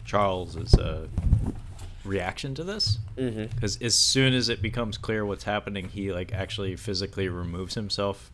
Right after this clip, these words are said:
Speaker 1: from the seating area and just, like, walks away, basically.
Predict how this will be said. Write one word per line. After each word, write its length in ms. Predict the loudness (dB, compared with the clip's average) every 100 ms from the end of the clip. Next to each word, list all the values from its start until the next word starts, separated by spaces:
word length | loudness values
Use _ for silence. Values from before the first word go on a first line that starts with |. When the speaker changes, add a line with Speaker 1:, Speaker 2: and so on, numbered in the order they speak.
| -12
Speaker 1:
from 360 | -6 -6 -4
the 100 | -6
seating 360 | -4 -4 -4 -4
area 400 | -2 -2 -2 -4 -12 -18 -16
and 100 | -12
just, 180 | -6 -4
like, 160 | -4 -6 -12 -20 -6
walks 320 | -2 -2 -4
away, 240 | -8 -10 -12
basically. 360 | -12 -12 -12